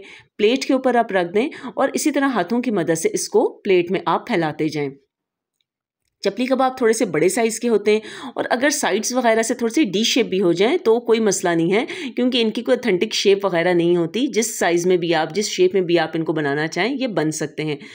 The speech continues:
तो बस कोशिश करें कि जिस फ्राई पैन में या तवे के ऊपर आप बना रहे हों, बहुत ज़्यादा आप एक दफ़ा में ना डालिए, दो या तीन, जितना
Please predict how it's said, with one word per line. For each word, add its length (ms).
तो 80
बस 240
कोशिश 360
करें 320
कि 80
जिस 240
फ्राई 220
पैन 280
में 140
या 160
तवे 280
के 120
ऊपर 200
आप 120
बना 280
रहे 120
हों, 160
बहुत 240
ज़्यादा 400
आप 280
एक 180
दफ़ा 200
में 120
ना 200
डालिए, 420
दो 280
या 160
तीन, 280
जितना 260